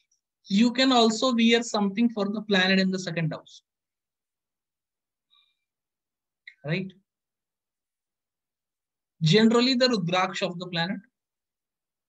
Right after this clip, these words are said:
But Rudraksh have a whole lot of rules and regulations, right? So I will only recommend the metal of the planet. Okay? Like copper, silver, a mix of five metals, et cetera is what you can wear.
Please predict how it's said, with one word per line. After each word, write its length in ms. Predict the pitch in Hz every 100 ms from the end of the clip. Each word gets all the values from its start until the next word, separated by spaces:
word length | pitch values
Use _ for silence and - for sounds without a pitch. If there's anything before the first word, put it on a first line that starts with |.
| _ _ _
But 140 | 208 247
Rudraksh 540 | 233 214 226 240 -
have 180 | 226 214
a 280 | 214 214 190
whole 280 | 180 190 196
lot 240 | 185 180
of 100 | 185
rules 260 | 165 170 165
and 140 | 160
regulations, 560 | 147 139 135 135 123 127
right? 160 | 139 151
So 100 | 165
I 60 |
will 160 | 180 190
only 200 | 190 202
recommend 300 | 196 185 180
the 80 | 180
metal 280 | 156 156 143
of 120 | 139
the 60 | -
planet. 220 | - - _ _ _ _ _ _ _ _ _ _ _ _ _ _ _ _ _ _ -
Okay? 280 | 160 226 - _ _ _ _ _ _ _ _ _ _ -
Like 200 | 160 160
copper, 600 | 160 160 160 165 156 156
silver, 640 | 156 - 160 156 156 151 151 -
a 60 | 156
mix 260 | 151 156
of 160 | 156 156
five 280 | 156 156 156
metals, 380 | 151 - 147 147
et 80 |
cetera 300 | - 143 151
is 140 | 147 151
what 140 | 135
you 80 | 135
can 200 | 139 165
wear. 220 | 226 180